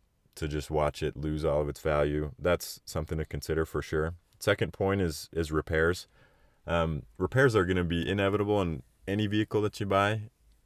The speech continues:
'cause all of 'em are gonna run down at some point. When you do buy an older car, you're kind of assuming that risk. Um, that is true. But repairs over, you know, three hundred, five hundred dollars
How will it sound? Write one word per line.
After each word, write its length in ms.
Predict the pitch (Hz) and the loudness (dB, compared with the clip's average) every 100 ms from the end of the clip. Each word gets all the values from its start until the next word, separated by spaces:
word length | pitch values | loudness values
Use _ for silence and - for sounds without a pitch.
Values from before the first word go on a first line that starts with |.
| _ _ | _ _
'cause 340 | - 82 78 73 | -2 0 2 2
all 200 | 80 80 | 2 2
of 80 | 85 | 2
'em 140 | 82 | -2
are 80 | 78 | -2
gonna 200 | 78 73 | -2 -2
run 220 | 76 78 | -2 -2
down 240 | 78 80 | -2 -2
at 100 | 78 | -6
some 180 | - 82 | -6 -6
point. 300 | - 85 87 _ _ - _ - | -4 -6 -6 _ _ -20 _ -6
When 100 | 87 | -2
you 80 | 85 | 0
do 160 | 92 | 2
buy 200 | 92 90 | 4 4
an 80 | 85 | 2
older 240 | 85 87 | 0 0
car, 260 | 82 85 85 | 2 4 4
you're 100 | 85 | 2
kind 220 | - 92 | -2 -2
of 80 | 87 | -2
assuming 380 | 78 87 87 87 | -2 -2 -2 0
that 160 | 80 76 | -2 0
risk. 400 | 80 95 - - - | 0 0 -6 -20 -16
Um, 340 | - 80 80 80 | -6 -2 -2 -2
that 120 | 80 | -2
is 140 | 82 | -2
true. 360 | - - 87 107 - - - - - - - | -4 -2 0 -2 -6 -20 -20 -20 -20 -18 4
But 260 | 101 98 - | 8 8 4
repairs 520 | 92 - 113 117 107 - | -2 0 4 4 4 2
over, 640 | 92 104 110 117 117 117 120 _ _ | 6 8 8 4 6 4 2 _ _
you 80 | 104 | 0
know, 200 | 92 80 - _ _ - | 2 0 -4 _ _ -6
three 200 | 107 104 | 0 2
hundred, 400 | 101 98 95 92 | 4 4 2 2
five 240 | 98 95 | 2 2
hundred 220 | 98 92 87 | 2 0 2
dollars 360 | 85 90 95 | 4 4 2